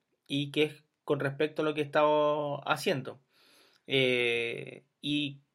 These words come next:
con lo cual me gustaría concientizarlos un poco a que sean responsables en esto. Eh, me, me certifiqué, o más bien saqué la credencial de, de piloto de dron acá en Chile, algo que comenté en mi canal de YouTube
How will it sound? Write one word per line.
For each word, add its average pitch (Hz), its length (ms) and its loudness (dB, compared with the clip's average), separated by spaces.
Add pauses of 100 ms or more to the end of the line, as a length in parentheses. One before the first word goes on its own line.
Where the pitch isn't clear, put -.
(200)
con 139 160 2
lo 131 80 2
cual 143 160 6
me 147 80 0
gustaría 139 760 2 (260)
concientizarlos 139 1000 -2
un 147 280 -8
poco 151 480 2
a 143 140 -2
que 135 120 -6
sean 127 580 -4 (120)
responsables 123 640 -4
en 123 100 -4
esto. - 300 -16 (560)
Eh, 117 680 2 (920)
me, 139 1300 0 (300)
me 131 260 -2
certifiqué, 180 920 2
o 139 360 2
más 135 220 -2
bien 151 160 0
saqué 151 300 2
la 190 100 8
credencial 170 760 2
de, 143 1080 0
de 131 200 0
piloto 143 440 2
de 156 120 6
dron 151 440 2
acá 143 280 2
en 143 100 -4
Chile, 135 360 -2
algo 135 500 -2
que 139 180 -4
comenté 143 520 -2
en 147 120 -6
mi 147 160 -6
canal 143 300 2
de 151 100 -2
YouTube 151 340 -4